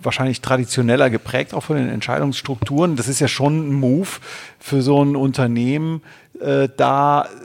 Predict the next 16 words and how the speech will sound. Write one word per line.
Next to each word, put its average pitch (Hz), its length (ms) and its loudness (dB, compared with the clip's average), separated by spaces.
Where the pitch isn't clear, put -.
so, 143 240 -4
sowas 139 680 0
Verrücktes 156 580 0
zu 175 100 -2
machen. 151 320 2
A, 135 420 2
um 151 260 2
etwas, 131 500 -2
äh, 135 160 -4
Geld 135 240 0
in, 143 140 -8
zu - 120 -4
investieren 139 580 -2
in - 60 -8
eine 127 140 -2
komplette 123 520 -4